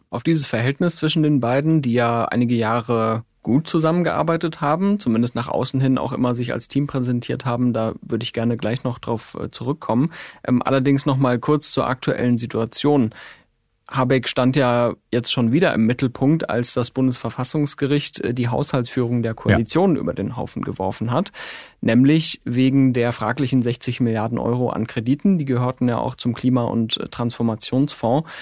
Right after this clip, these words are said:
Speaker 1: Und damit wollte er viele Herzensprojekte der Grünen finanzieren, also sei es die Energiewende, klimafreundliche Transformation der Wirtschaft, aber auch zum Beispiel eine Chipfabrik in Sachsen-Anhalt. Welche Verantwortung, denkst du, hat Habeck denn für diese Haushaltsmisere?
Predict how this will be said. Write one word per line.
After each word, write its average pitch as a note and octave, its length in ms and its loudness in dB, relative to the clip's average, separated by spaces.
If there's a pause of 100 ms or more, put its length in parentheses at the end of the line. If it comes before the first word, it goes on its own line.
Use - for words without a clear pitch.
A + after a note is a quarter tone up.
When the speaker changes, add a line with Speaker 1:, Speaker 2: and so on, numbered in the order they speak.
(120)
Speaker 1:
Und B2+ 160 2
damit B2+ 240 4
wollte C3+ 220 4
er B2+ 100 2
viele C#3+ 260 2
Herzensprojekte C3+ 680 -2
der A2+ 140 0
Grünen B2 420 2
finanzieren, A2 680 -4
also A2+ 280 -2
sei A#2 160 0
es A#2+ 100 -2
die - 140 -4
Energiewende, A#2 800 2
klimafreundliche A#2+ 920 -4
Transformation A2+ 640 -4
der A2 140 -2
Wirtschaft, C#3+ 580 2 (720)
aber B2 180 4
auch B2 140 4
zum C3+ 160 4
Beispiel B2+ 580 2 (100)
eine B2 180 2
Chipfabrik B2+ 680 -2
in A#2 340 2
Sachsen-Anhalt. A#2+ 840 0 (640)
Welche E3 420 4
Verantwortung, F3+ 840 0
denkst D#3 280 -2
du, E3 180 0
hat E3 300 -4
Habeck D#3+ 400 -2
denn D3 240 4
für C#3 200 0
diese C#3 600 2
Haushaltsmisere? - 960 -4